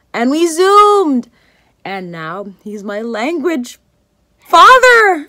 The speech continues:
<laughs> I'm kidding. But he's so, so nice. I love my language,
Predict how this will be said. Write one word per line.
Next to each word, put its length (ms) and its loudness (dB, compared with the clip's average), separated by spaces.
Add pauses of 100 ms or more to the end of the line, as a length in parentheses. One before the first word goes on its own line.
<laughs> 60 -16
I'm 340 -10
kidding. 420 -18 (460)
But 160 -6
he's 240 -14
so, 540 -12
so 580 -12
nice. 460 -16
I 80 -14
love 300 -14
my 120 -16
language, 400 -18